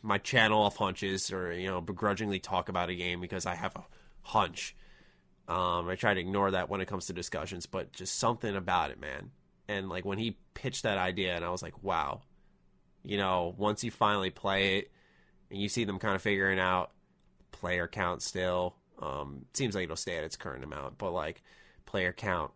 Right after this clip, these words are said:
item count allowed in the wor-, allowed in the world. Um, quest bugs just getting fixed that were an issue in the beta. Like, you couldn't repair one of the token machines, uh, for the longest while, and now you can do that for the Bureau of Tourism quest. Like, that's one that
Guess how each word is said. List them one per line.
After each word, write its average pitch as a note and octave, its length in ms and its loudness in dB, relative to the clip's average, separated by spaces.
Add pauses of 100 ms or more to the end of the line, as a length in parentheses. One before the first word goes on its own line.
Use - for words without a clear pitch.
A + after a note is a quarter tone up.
(140)
item F#2+ 300 -4
count F#2+ 300 0
allowed F2+ 340 2
in F2+ 160 -2
the F2 60 -4
wor-, F#2+ 320 0
allowed G#2 360 6
in F#2+ 80 -2
the F2+ 80 -2
world. G2+ 520 2 (800)
Um, C#2+ 560 -2 (200)
quest - 380 2
bugs G#2+ 340 6
just G#2 260 0
getting G2+ 220 4
fixed - 260 -2
that F#2+ 120 0
were F2 140 -2
an F#2+ 80 -2
issue G2 220 0
in G2 80 0
the F#2 60 -2
beta. G2 400 4
Like, F#2+ 200 -2
you F#2+ 60 -6
couldn't F2 220 -6
repair F#2 300 0
one G2 140 0
of F#2 100 -4
the E2+ 60 -6
token G#2 380 -4
machines, A#2 580 -2 (600)
uh, D#2 220 -4
for G2+ 140 -6
the F#2+ 80 -4
longest F#2+ 460 2
while, F#2+ 360 6
and E2 120 -4
now F2+ 140 0
you F#2 120 -2
can F#2 140 -6
do F#2+ 140 0
that F2+ 300 2
for F#2+ 160 -6
the F2 80 -4
Bureau F2+ 340 0
of F2 80 -10
Tourism G2 440 0
quest. G2 440 0
Like, D#2 140 -6
that's - 220 -8
one F#2 200 -2
that F2+ 160 -2